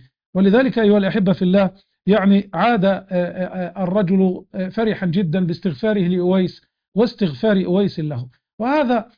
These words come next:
كان من أهم ال-، ال-، المحطات، آه، يعني إنجاز التعبير، التي نستطيع أن نقف فيها مع أويس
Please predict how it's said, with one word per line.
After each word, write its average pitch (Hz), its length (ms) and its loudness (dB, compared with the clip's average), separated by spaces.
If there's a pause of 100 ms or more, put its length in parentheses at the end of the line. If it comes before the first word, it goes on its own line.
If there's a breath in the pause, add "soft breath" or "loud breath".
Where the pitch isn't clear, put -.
(200)
كان 269 260 0
من 208 440 -2
أهم 214 580 0
ال-، 190 240 0
ال-، 165 680 -6 (340)
المحطات، 196 880 -2 (160)
آه، 170 320 -6
يعني 170 420 -4
إنجاز 196 260 0
التعبير، 196 580 -2 (300 loud breath)
التي 233 220 -2
نستطيع 233 440 -2
أن 214 80 0
نقف 226 280 -4
فيها 220 240 0
مع 185 240 0
أويس 196 400 -2